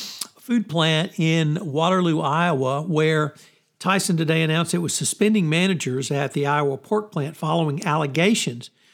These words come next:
that they had wagered on the number of workers who had become infected with covid nineteen. Um,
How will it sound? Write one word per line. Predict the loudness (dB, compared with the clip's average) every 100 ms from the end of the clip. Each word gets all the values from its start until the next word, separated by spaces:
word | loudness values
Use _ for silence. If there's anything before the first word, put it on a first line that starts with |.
| _
that | -12 -2
they | 0
had | 0 0
wagered | 2 2 2 0
on | 0 0
the |
number | 0 2 2
of | 0
workers | 0 0 2 0 0
who | -2
had | -2
become | -2 -2
infected | -2 0 -2 0 -2
with | -2 -4
covid | -2 0
nineteen. | -2 -4 -4 0 2 2 -2 -10 _ _ _ _ -6
Um, | -2 0 -2 -6